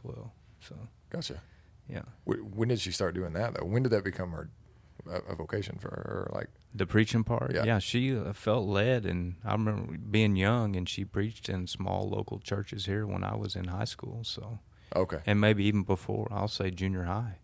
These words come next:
Speaker 2: Okay.
Speaker 1: So
Speaker 2: Okay.
Speaker 1: yeah, but she didn't,
Speaker 2: Yeah,
Speaker 1: uh,
Speaker 2: so that's a whole nother conversation. But
Speaker 1: It
Speaker 2: yeah,
Speaker 1: is,
Speaker 2: yeah.
Speaker 1: yeah.
Speaker 2: But,
Speaker 1: Yeah.
Speaker 2: yeah.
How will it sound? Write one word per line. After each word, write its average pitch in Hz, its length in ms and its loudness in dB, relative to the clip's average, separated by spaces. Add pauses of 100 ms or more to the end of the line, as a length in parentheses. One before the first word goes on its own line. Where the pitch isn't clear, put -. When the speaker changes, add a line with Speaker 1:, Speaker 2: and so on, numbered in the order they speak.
(320)
Speaker 2:
Okay. - 200 -6 (340)
Speaker 1:
So - 380 -8 (800)
Speaker 2:
Okay. - 180 -10 (380)
Speaker 1:
yeah, 95 200 -2
but 95 200 -8
she 110 200 -6
didn't, 95 520 -4
Speaker 2:
Yeah, 101 60 2
Speaker 1:
uh, 107 40 6
Speaker 2:
so 110 140 10
that's 110 120 10
a 107 60 4
whole 98 100 2
nother 90 200 -2
conversation. 90 520 -4
But 117 140 2
Speaker 1:
It 98 80 6
Speaker 2:
yeah, 101 120 4
Speaker 1:
is, 92 180 2
Speaker 2:
yeah. - 80 2
Speaker 1:
yeah. 92 180 2 (260)
Speaker 2:
But, - 380 -2
Speaker 1:
Yeah. - 160 0
Speaker 2:
yeah. 90 120 -4